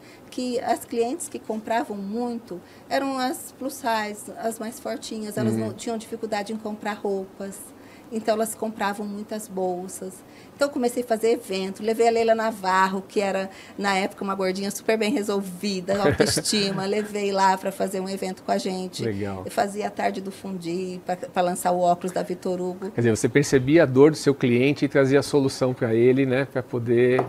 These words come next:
Speaker 2: realmente evidenciá-lo. Legal, bacana.
Speaker 1: Eu servia
Speaker 2: Nossa.
Speaker 1: eles com tanto amor que eu nem sentia, sabe, que eu tava trabalhando. Era muito genuíno.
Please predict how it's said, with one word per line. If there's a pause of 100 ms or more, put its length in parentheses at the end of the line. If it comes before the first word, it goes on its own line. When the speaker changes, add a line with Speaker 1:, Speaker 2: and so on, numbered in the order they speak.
Speaker 2:
realmente
evidenciá-lo. (100)
Legal, (220)
bacana. (480)
Speaker 1:
Eu
servia
Speaker 2:
Nossa.
Speaker 1:
eles
com
tanto
amor
que
eu
nem
sentia,
sabe,
que
eu
tava
trabalhando.
Era
muito
genuíno.